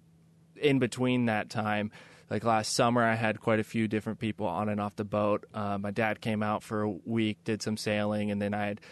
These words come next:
um, Bobby from Sailing Doodles and Laura. They came out and did some sailing, and then I had my friend Danny and Troy, and we did some sailing all together, and, um, yeah, went up into, uh, Bu-,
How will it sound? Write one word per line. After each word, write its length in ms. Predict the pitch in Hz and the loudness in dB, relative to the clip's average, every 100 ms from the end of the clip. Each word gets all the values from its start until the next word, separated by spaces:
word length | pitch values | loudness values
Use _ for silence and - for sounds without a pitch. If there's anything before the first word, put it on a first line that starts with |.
| - - - | -20 -20 -12
um, 360 | 104 107 98 - | -8 -8 -8 0
Bobby 380 | 110 110 107 | 2 2 0
from 180 | 104 104 | -4 -4
Sailing 320 | 101 104 101 101 | -4 -4 -4 -2
Doodles 440 | 113 113 113 104 | 0 2 0 -2
and 160 | 98 107 | -2 0
Laura. 380 | 113 113 107 110 - - - | 2 4 2 -2 -14 -8 -2
They 140 | 110 | -2
came 220 | 123 113 | 0 2
out 160 | 110 107 | 2 2
and 80 | 107 | 0
did 160 | 110 | -2
some 140 | - 110 | -2 -2
sailing, 520 | - 113 110 107 107 | 0 0 2 2 0
and 100 | 107 | 0
then 140 | 104 104 | 0 -2
I 100 | 104 | -2
had 320 | 104 101 104 - - | -2 -4 -6 -14 -12
my 140 | 101 | -12
friend 280 | - 92 110 | -10 -10 -4
Danny 440 | 117 120 117 110 | 0 2 0 -2
and 140 | 95 87 | -4 -6
Troy, 460 | - 120 120 113 | 0 4 4 4
and 160 | 107 101 - | 2 -2 -4
we 200 | 110 107 | -4 -2
did 180 | 104 104 | -2 -4
some 160 | 110 | -6
sailing 380 | 101 104 101 101 | -6 -6 -4 -6
all 120 | 104 | -6
together, 420 | 101 104 104 101 | -6 -6 -6 -6
and, 200 | 101 92 - - - - - | -6 -6 -10 -18 -20 -20 -10
um, 560 | 104 95 92 85 - - | -8 -6 -8 -10 -12 -10
yeah, 160 | 104 | -6
went 220 | 95 101 101 | -6 -4 -6
up 200 | 92 90 | -6 -6
into, 480 | 95 92 90 78 - - _ - | -4 -4 -2 -4 -8 -18 _ -14
uh, 320 | 92 92 50 50 - - _ _ - _ _ _ - - - - | -10 -10 -10 -16 -20 -20 _ _ -20 _ _ _ -20 -20 -20 -18
Bu-, 300 | - 120 | -8 -6